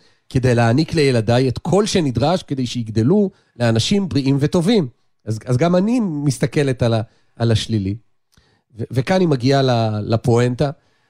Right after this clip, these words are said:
ב-, ב-, ו-, ו-, ול-, ל-, לבקש-, להמלצה שלנו, לקריאה שלה אלינו, הדוקטור מרים, אה, כהן אבנרי, הפסיכולוגית. ביום הזה, יום הזיכרון, אנחנו גומעים בעצב כל כך הרבה סיפורי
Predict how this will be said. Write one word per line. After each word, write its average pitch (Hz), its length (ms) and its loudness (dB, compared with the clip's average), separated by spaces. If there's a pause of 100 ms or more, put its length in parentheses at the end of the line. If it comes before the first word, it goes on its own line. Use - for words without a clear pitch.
(260)
ב-, 123 40 -6
ב-, 113 200 -8
ו-, 107 120 -6
ו-, 104 420 -8
ול-, 104 280 -2
ל-, 107 260 2
לבקש-, 123 400 0
להמלצה 117 500 2
שלנו, 139 380 0
לקריאה 113 440 -2
שלה 123 300 -2
אלינו, 131 320 0
הדוקטור 113 400 -4
מרים, 110 460 0
אה, 101 440 -4
כהן 113 240 0
אבנרי, 117 380 -2
הפסיכולוגית. 120 680 -4 (400)
ביום 143 400 2
הזה, 104 300 0 (140)
יום 127 180 2
הזיכרון, 113 600 0
אנחנו 110 380 -2
גומעים 123 580 0
בעצב 127 600 -2 (600)
כל 120 240 0
כך 208 280 -2
הרבה 143 240 0
סיפורי 135 500 -2